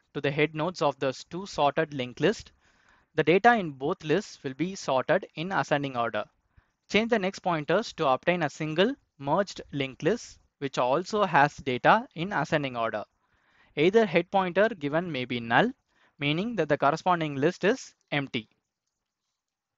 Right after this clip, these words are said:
So in this problem, we have given two linked lists in the sorted order, and we have to combine the two linked lists into one single linked list that is also sorted in the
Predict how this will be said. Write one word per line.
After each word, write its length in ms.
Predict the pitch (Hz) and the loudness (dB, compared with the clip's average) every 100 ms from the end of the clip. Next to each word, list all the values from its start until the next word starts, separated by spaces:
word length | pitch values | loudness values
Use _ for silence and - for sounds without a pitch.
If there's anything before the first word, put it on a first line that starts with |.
| _ | _
So 120 | - | -2
in 140 | 156 202 | -2 -2
this 120 | 240 | 0
problem, 520 | 202 165 170 247 233 | 6 6 6 -2 -2
we 60 | 147 | 0
have 280 | 147 156 143 | 4 4 2
given 480 | 147 165 180 165 156 _ _ | 0 2 0 -4 -8 _ _
two 140 | 214 240 | -4 -2
linked 260 | 170 180 | -2 -2
lists 380 | 165 226 - - _ _ _ 147 | 0 0 -2 -16 _ _ _ -6
in 120 | 151 | -2
the 100 | 170 | -2
sorted 380 | 131 123 147 135 | 2 2 2 2
order, 320 | 123 156 254 - _ _ _ _ _ | 2 2 0 -6 _ _ _ _ _
and 280 | 135 151 160 | 2 2 2
we 80 | 156 | 2
have 180 | 147 156 | 2 2
to 80 | 208 | 0
combine 380 | 160 160 190 | 2 2 0
the 100 | 185 | 0
two 240 | 160 165 180 | -4 -4 -4
linked 300 | 156 156 165 | -4 -4 -2
lists 280 | 190 - - _ _ - | -2 -2 -14 _ _ -10
into 260 | 139 143 | -4 -4
one 380 | 127 127 170 226 | 0 0 0 -4
single 300 | - 165 190 | -6 -2 0
linked 280 | 165 151 - | 0 -2 0
list 280 | 214 - - _ _ _ _ - | 0 0 -12 _ _ _ _ -4
that 160 | 156 | -2
is 120 | 208 | 0
also 340 | 131 156 - 202 | 0 0 0 0
sorted 360 | 160 147 170 | 4 4 4
in 140 | 139 131 | 0 2
the 160 | 214 | 2